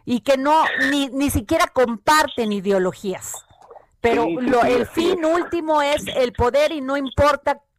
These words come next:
Speaker 1: qué es lo que tengan que hacer.
Speaker 2: No, no importa, no importa traicionarse a sí mismos. Y si algunos se traicionan a sí mismos, pues imagínate qué harán con los demás, ¿no?
Speaker 1: Imagínate entonces como sociedad,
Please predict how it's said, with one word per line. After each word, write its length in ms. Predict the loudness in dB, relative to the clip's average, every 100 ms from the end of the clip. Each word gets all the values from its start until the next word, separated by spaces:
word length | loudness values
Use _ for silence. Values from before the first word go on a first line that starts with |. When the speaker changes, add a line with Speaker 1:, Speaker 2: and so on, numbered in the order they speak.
| _ _ _ -10 0
Speaker 1:
qué 160 | 0
es 100 | 0
lo 100 | -4
que 100 | -6
tengan 320 | -6 -8 -8 -8
que 120 | -10
hacer. 220 | -10 -18 -20 _ -20 _ _ -20 -20 -16 -10 -6 -6 -2
Speaker 2:
No, 300 | 0 0 0
no 120 | -2 -2
importa, 460 | -2 -2 -2 -2
no 80 | -4
importa 360 | -2 -2 -2 -2
traicionarse 680 | -2 -2 -2 -4 -4 -6 -4
a 160 | -4 -4
sí 80 | -6
mismos. 840 | -2 0 0 0 -4 -8 -8 -10 -8
Y 120 | -4
si 80 | -2
algunos 400 | 0 0 -2 -4
se 80 | -4
traicionan 520 | -2 -2 -4 -4 -6
a 80 | -4
sí 160 | -2 -2
mismos, 520 | -2 -4 -4 -8 -12 -12
pues 120 | -16 -10
imagínate 480 | -8 -4 -4 -4 -4
qué 80 | -2
harán 200 | -2 -4
con 140 | -14
los 100 | -20
demás, 260 | -20 -20 -20 _ -6
¿no? 80 | -2
Speaker 1:
Imagínate 580 | 0 0 -2 -4 -2
entonces 420 | -4 -4 -4 -6 -2
como 320 | -2 -2 -6
sociedad, 800 | -6 -6 -4 -2 0 2 2